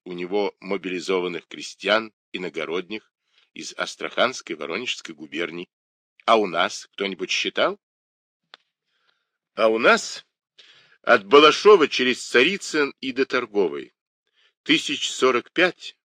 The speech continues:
не больше, но добровольцы. Это же надо понимать, качество другое. Ну и кубанской армии, бывшей Автономова, тысяч пятнадцать донцов, хотя я, правда, не считал.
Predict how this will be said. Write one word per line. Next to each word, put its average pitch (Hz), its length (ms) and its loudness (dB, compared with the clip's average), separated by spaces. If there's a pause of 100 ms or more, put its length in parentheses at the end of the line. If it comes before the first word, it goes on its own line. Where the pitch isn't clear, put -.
не 101 140 -6
больше, - 500 -2 (240)
но 104 300 -6 (220)
добровольцы. 95 760 -8 (680)
Это - 180 -10
же 76 120 -8
надо 87 260 -4
понимать, 123 640 -8 (160)
качество - 560 -2
другое. 73 480 -12 (640)
Ну 120 240 2
и 117 260 -2
кубанской 139 800 0
армии, 151 420 0
бывшей 95 540 -4
Автономова, 95 800 -4
тысяч - 440 -12
пятнадцать 90 600 -10
донцов, 76 440 -12 (460)
хотя - 240 -6
я, 98 100 2
правда, 107 320 -2
не 127 80 -6
считал. - 460 -4